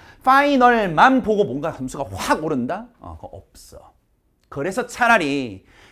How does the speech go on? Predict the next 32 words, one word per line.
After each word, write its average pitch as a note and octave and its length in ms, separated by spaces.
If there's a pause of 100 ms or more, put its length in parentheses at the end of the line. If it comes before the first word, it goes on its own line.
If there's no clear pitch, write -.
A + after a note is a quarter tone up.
괜히 F#3 760
뭐 C#3 100
파이널 G#3 540
하면 F#3 240
뭐가 D3+ 200
돼요? D3 240
이런 C4+ 320
거에 A#3 180
넘어가지 C#3+ 380
마시고 A2+ 320
현혹되지 A3 440
마시고요. C3+ 640 (260)
차라리 G#3+ 440
해야 C4+ 400
될 G#3 120
것 G3 140
중에서 D#3 460
진짜 A3+ 500
꼭 - 320
해야 B3 140
될 G#3+ 160
거 F#3 240
콕 - 240
집어서 A3+ 540
요거만이라도 A#2 1300
하세요. - 280 (1120)
됐지? G#3+ 540 (320)
나는 G3+ 480
양적으로 A#3 580
좀 G#3 120
많이 D3+ 240
좀 E3 320